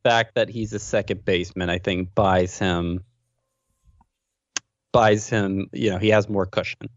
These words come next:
And, I mean, obviously his track record does too. But it's a concerning age to be exhibiting some of the signs. He is, uh, strikeout rate being up too, as well as the, um, you know, a lot of times when a player starts to struggle, uh,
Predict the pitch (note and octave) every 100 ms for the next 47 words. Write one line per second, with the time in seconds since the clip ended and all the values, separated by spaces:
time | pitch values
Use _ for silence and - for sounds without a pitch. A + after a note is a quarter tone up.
0 | _ - F#2+ F#2+ _ - F3 F3 D#3 A#2+
1 | A#2 A2+ G#2+ - F#2+ F2 F2+ F#2 E2+ D#2
2 | - - - D2 - - _ _ _ _
3 | _ _ _ - C#3+ C#3+ E3 - D3 -
4 | - D#3+ D#3+ D3+ D3+ - B2+ G#2+ G#2+ -
5 | - G#2+ G#2+ G2 G#2 G#2 G2 G2 F#2 F#2
6 | - G2 F#2 F#2+ - F#2+ F2+ F2 F2 -
7 | - G2 G2+ G2 F#2+ F#2+ - - - -
8 | - - F#2+ F#2+ G2 F2 F#2+ F2 G2+ F#2+
9 | F#2 F2+ F2+ - - G2+ F#2 F2+ F2 G2+
10 | F#2 F#2+ F#2 G2+ F#2 G#2 - _ _ _
11 | _ _ _ - F#2 F2+ F2 F#2 - -
12 | F#2+ F2+ F#2+ F#2 F#2 A2 F#2+ F2+ - -
13 | G#2 G2+ G2 F#2+ - G2+ F#2+ F#2+ - G#2
14 | F#2 - - G2+ - G2+ G2 F#2+ F#2+